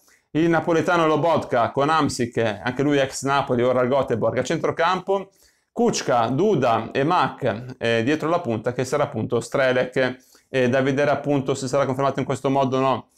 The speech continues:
la nazionale, la nazionale slovacca.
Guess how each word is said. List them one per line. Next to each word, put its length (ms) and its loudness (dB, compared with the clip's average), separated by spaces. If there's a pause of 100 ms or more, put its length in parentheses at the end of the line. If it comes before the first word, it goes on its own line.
(160)
la 120 0
nazionale, 680 2
la 80 2
nazionale 340 0
slovacca. 760 0